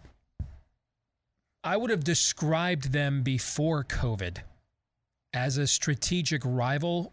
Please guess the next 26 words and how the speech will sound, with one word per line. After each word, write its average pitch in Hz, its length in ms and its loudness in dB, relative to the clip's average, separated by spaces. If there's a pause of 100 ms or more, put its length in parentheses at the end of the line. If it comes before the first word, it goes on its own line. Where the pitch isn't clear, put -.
or 131 400 0
I 139 120 0
guess 131 280 0
maybe 131 240 0
even 120 380 2
nemesis. 104 680 0 (1400)
Meaning 156 580 2 (580)
there 147 240 0
was 143 220 2
simply 185 520 2
too - 300 0
much 190 400 0
money 160 420 2
to 151 180 -2
be 135 120 0
made 143 520 0 (240)
by 131 160 2
both 139 320 0
parties 131 520 0 (920)
and 151 420 2 (560)
every 156 220 2
nation 139 320 0
associated 123 540 0
with 110 100 0
both 110 160 0
parties 92 480 -6